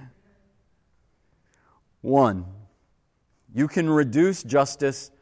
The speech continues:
just down to punishment. We can have this idea that justice equals getting what's mine, doing what's right, payback. Eye for an eye. And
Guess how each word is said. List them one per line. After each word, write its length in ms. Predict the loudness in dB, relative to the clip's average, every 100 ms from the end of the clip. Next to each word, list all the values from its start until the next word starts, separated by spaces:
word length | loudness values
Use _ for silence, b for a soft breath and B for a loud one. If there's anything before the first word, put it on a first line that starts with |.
| b
just 500 | -10 -2 -2 -2 -10 -20 -14
down 520 | -10 -8 -8 -8 -12 -14 -16
to 400 | -12 -10 -12 -14 _
punishment. 560 | _ -20 -18 -20 -20 -20 _ _ _ _ _ _ _ _ _ _ _ _ _
We 80 | -14
can 80 | -8
have 180 | -8
this 140 | -6 -4
idea 480 | -4 -4 -6 -8 -10 _
that 100 | -16
justice 560 | -8 -8 -8 -12 -14 -14
equals 520 | -14 -10 -8 -8 -12 _ _ _ _ _ _ _
getting 400 | -8 -6 -6 -8
what's 240 | -10 -10 -10
mine, 500 | -10 -8 -10 -12 -16 _
doing 340 | -12 -10 -10
what's 220 | -10 -12 -12
right, 320 | -10 -10 -14 _
payback. 800 | -10 -6 -6 -8 -14 -18 _ -20 _ _ _ _ _ _ -16
Eye 180 | -14 -14
for 240 | -16 -16
an 100 | -16
eye. 140 | -18 -20 _ _ _ _ _ _ _ _ _ _ _ _ _ _ _ _ _ b b b b
And 460 | 0 0 0 -4